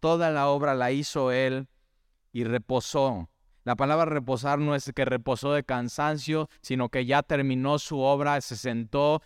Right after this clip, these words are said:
ya s-, estaba en activo, ya había acabado. Él estaba satisfecho con lo que había hecho, todo era bueno y reposó el día séptimo de toda la obra que hizo, como hoy tú podemos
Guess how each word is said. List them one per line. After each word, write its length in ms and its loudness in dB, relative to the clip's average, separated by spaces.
ya 180 2
s-, 260 -6
estaba 420 0
en 100 0
activo, 480 0
ya 160 0
había 240 0
acabado. 600 0
Él 200 0
estaba 420 0
satisfecho 840 -2
con 160 -2
lo 140 0
que 80 -6
había 380 0
hecho, 240 -2
todo 400 2
era 340 2
bueno 460 2
y 60 0
reposó 500 -2
el 100 0
día 180 2
séptimo 520 0
de 100 0
toda 240 0
la 140 2
obra 260 0
que 280 -6
hizo, 600 0
como 340 0
hoy 140 2
tú 180 -4
podemos 560 -2